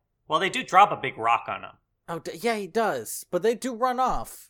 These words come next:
Speaker 1: They
Speaker 2: still.
Speaker 1: do run off still. They, they get away.
Speaker 2: There are three sets of villains in this movie, and none of them die.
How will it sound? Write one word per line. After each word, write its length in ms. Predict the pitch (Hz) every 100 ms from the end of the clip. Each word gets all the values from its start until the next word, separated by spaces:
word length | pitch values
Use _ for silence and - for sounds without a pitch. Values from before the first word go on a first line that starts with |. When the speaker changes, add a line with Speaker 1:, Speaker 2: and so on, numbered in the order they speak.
| -
Speaker 1:
They 140 | 131 143
Speaker 2:
still. 120 | 139
Speaker 1:
do 180 | 143 160
run 240 | 156 147
off 220 | 135 110
still. 380 | - 104 104 - _ _ _ 123
They, 160 | 123 -
they 100 | 127
get 180 | 135 139
away. 260 | 131 104 - _ _ _ -
Speaker 2:
There 280 | 143 226 233
are 540 | 214 190 165 147 - _ _ _ _
three 400 | - - 160 220
sets 340 | 220 240 185 -
of 140 | 180
villains 580 | 147 147 127 147 151 - 156
in 140 | 143
this 180 | 131 -
movie, 340 | 110 110 156 _ _
and 400 | 156 147 143 120 - - 139
none 260 | 143 226
of 160 | 285 214
them 180 | 262 196
die. 400 | 165 107 -